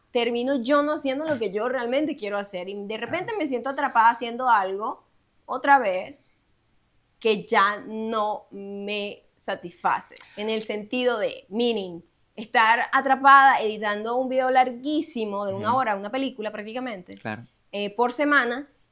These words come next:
Speaker 1: me, me, me toma tanto tiempo y tanta, mm, me, me desgasta mentalmente tanto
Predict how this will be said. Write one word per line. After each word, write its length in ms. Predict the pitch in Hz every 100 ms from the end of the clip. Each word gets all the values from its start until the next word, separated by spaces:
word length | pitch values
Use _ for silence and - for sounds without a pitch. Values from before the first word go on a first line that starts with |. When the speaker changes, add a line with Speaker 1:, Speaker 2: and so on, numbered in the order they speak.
| -
Speaker 1:
me, 480 | 226 226 220 214 202
me, 460 | 214 214 214 202 _ _
me 200 | 202 214
toma 300 | 202 190 220
tanto 280 | - 320 349
tiempo 500 | 330 247 208 196 170
y 120 | 180 190 _
tanta, 760 | - 254 294 294 330 330 330 -
mm, 520 | 185 220 208 196 185
me, 240 | 208 202 -
me 320 | 202 190 190
desgasta 500 | 196 190 214 226 -
mentalmente 520 | 320 254 220 240 254 285
tanto 580 | 285 208 185 214 240